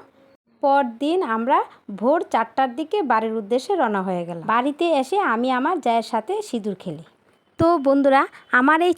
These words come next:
ছোট্ট ব্লগটি আপনাদের কাছে কেমন লাগলো তা অবশ্যই কমেন্টের মাধ্যমে জানাবেন। ভালো লাগলে লাইক, শেয়ার করবেন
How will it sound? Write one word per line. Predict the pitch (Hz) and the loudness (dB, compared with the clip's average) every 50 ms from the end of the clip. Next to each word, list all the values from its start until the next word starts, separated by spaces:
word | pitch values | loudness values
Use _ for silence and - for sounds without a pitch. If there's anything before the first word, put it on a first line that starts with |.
| - | 0
ছোট্ট | - 370 370 - _ - | 0 0 0 0 _ 2
ব্লগটি | 415 370 262 254 254 247 - - | 2 4 4 2 2 2 2 0
আপনাদের | 294 254 247 - 269 254 269 254 | 0 0 2 0 0 0 0 2
কাছে | 262 269 - - - | 2 2 2 0 0
কেমন | - 294 262 285 320 349 370 339 | 2 2 2 2 2 4 4 2
লাগলো | 269 190 - 165 151 160 - - - - _ _ | 2 2 0 -2 -4 -4 -8 -14 -20 -20 _ _
তা | 240 226 220 | 2 4 4
অবশ্যই | 226 226 302 359 349 - - 392 370 - | 4 4 2 2 2 2 0 0 2 2
কমেন্টের | - 262 262 262 269 262 - 302 294 285 | 2 2 2 2 2 2 2 2 4 4
মাধ্যমে | 285 277 254 285 294 311 339 285 269 | 2 2 2 2 2 2 2 2 2
জানাবেন। | 254 262 285 277 359 415 - - - - - | 2 0 0 0 0 -2 -2 -6 -14 -12 -8
ভালো | 202 170 202 220 240 | -4 -2 0 0 2
লাগলে | 254 269 302 320 320 381 370 | 4 4 2 2 2 2 4
লাইক, | 311 254 233 233 - | 4 4 4 2 0
শেয়ার | - - 247 233 247 | 0 0 2 2 2
করবেন | 240 - 311 311 381 427 | 2 2 2 2 2 0